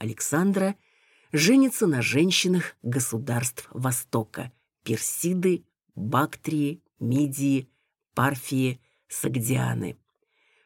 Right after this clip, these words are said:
Восемьдесят девять ближайших сподвижников Александра,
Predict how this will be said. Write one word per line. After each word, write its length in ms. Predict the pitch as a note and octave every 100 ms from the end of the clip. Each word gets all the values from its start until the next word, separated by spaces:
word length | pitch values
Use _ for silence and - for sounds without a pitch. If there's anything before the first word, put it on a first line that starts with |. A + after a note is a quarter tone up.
| _
Восемьдесят 920 | B2 - E3+ A3 - A#3 G#3+ G#3+ G3
девять 480 | D3+ C#3 D3+ C3+ A#2+
ближайших 640 | A2+ B2+ A#2+ A#2+ A#2+ - -
сподвижников 800 | - A#2+ A#2+ B2 A#2 A#2 - -
Александра, 760 | A2+ - - C#3+ E3+ F3+ F#3